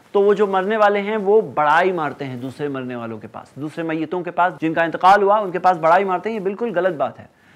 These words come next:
तो हम देखते हैं अबू बकर रदियल्लाहु अन्हु ने आयशा रदियल्लाहु अन्हा को एक चादर दी, कहा कि "इस चादर के साथ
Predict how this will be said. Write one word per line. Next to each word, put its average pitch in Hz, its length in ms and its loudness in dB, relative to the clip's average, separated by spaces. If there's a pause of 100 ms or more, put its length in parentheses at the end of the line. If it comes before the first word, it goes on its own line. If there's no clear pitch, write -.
(240)
तो 190 60 0
हम 220 180 0
देखते 220 260 0
हैं 220 140 -2
अबू 175 200 0
बकर 175 260 -2
रदियल्लाहु 165 380 -4
अन्हु 156 60 -8
ने 165 180 -10 (300)
आयशा 151 360 0
रदियल्लाहु 156 400 0
अन्हा 131 220 -8
को 135 360 -10 (280)
एक 160 200 -6
चादर 135 300 -2
दी, 156 280 -8 (320)
कहा 131 160 -6
कि 156 140 -14
"इस - 260 -12
चादर 131 340 -4
के 135 100 -16
साथ 131 300 -6